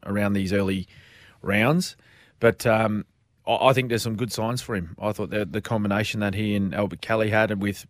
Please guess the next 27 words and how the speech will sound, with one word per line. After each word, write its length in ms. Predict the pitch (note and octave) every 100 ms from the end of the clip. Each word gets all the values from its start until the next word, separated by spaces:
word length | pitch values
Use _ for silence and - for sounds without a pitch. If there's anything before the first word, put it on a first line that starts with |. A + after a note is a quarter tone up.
| G#2+
Billy 220 | A2+ G#2
Walters 360 | G#2 G#2+ G2+ F#2+
coming 260 | A2 G#2+
off 120 | G#2
the 80 | G2+
bench, 260 | F#2 A2+ A#2
it's 240 | G2+ -
a, 140 | G#2+ G2
it's 140 | G#2
a 60 | G#2+
good 220 | G2+ A2
combination. 640 | A2+ G#2 G2+ G2+ A#2+ - A2+
And 180 | G2 - _ - - - _
all 160 | B2 C3
the 80 | A2+
players 320 | - A#2 G#2
around 300 | G#2 A2 A2+
those 240 | G#2 G2 -
three, 280 | A2+ A#2
they 140 | G2 G2+
just, 220 | G#2 -
they 120 | G2+
went 180 | G2+ G2+
out 140 | G2+
and 100 | E2+
did 140 | F#2+ F#2
their, 340 | G2+ G2 F#2